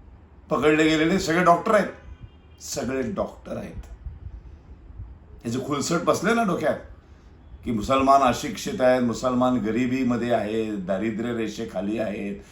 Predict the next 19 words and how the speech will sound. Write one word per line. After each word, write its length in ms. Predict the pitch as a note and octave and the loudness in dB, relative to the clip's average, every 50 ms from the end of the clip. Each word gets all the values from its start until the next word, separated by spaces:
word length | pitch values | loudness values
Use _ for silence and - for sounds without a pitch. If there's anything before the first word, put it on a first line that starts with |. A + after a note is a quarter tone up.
| - - - - - | -20 -20 -18 -10 -6
म्हणून 460 | G#2 A#2 A#2+ B2+ C#3+ D#3 D#3+ D#3 - | -2 0 0 2 2 2 0 2 2
ते 80 | D#3+ D#3 | 0 0
टेररिझमकडे 760 | - C#3 B2+ A#2 B2 B2 B2 A2+ A#2 A#2+ A#2+ A2 A#2+ A#2 A#2 | 2 2 0 2 2 2 2 2 2 2 0 0 0 0 0
वळतात. 380 | A2+ G#2+ G#2 G#2 G2+ A2 A2 G#2+ | 0 0 0 -2 0 -2 -2 -4
सगळं 340 | G#2+ - D3+ D#3 A3+ A3+ - | -4 -4 2 6 6 6 6
झूट 380 | - - - - F#3 F3+ - | 6 0 -2 -2 0 0 0
आहे. 120 | C#3+ A#2+ G2+ | 0 0 0
जगातले 420 | G2+ A#2 C3+ D3+ D#3 - E3+ D#3+ | 2 2 4 4 2 2 -2 -4
सगळे 380 | - - D3+ D3 E3 G3+ A3 G3+ | -4 -4 -4 -2 0 0 2 2
मोठमोठे 520 | F#3 F3+ E3+ D#3+ E3+ E3+ E3 E3 D#3+ - | 0 0 -2 -2 -4 -4 -4 -4 -6 -6
टेररिस्ट 500 | - C#3 C3+ C3+ C#3 D3 E3 D#3+ - - - - - - | -4 -4 -4 -4 -4 -6 -6 -6 -8 -10 -14 -16 -10 -6
हे 160 | D3 - - | -4 -4 -2
उच्च 240 | F#3 F3+ F3 - F#3+ | -2 -4 -4 -2 -4
विद्याविभूषित 800 | F3+ - D3 B2 G#2+ C3+ B2+ A2+ A2 G#2 A2 A2 - - F#2 - | -2 -2 -2 -4 -2 0 0 0 0 -2 -2 -4 -4 -6 -10 -10
आहेत. 160 | F2+ - - - - - - - - - - - - - - - - - - - - - - - - - - - - - - - - - - - - - - - - - - | -10 -10 -10 -10 -10 -12 -12 -12 -12 -12 -12 -12 -14 -14 -12 -12 -14 -14 -16 -18 -18 -18 -18 -20 -20 -20 -20 -20 -20 -18 -18 -16 -16 -18 -20 -20 -20 -20 -20 -20 -8 2 6
हिंदूंना 460 | F#3 G3 G3+ F#3+ B3+ B3+ B3+ C4+ C4 | 8 8 8 8 8 6 6 6 4
जागच 680 | G#3 - - D3+ E3+ - G3+ B3+ A#3 D#4 D4 - A#3+ | 2 2 0 0 2 6 6 6 8 6 4 4 4
येत 220 | G#3+ G3 - - - | 2 2 2 0 -6
नाही. 260 | B2+ - - - | -8 -8 -10 -12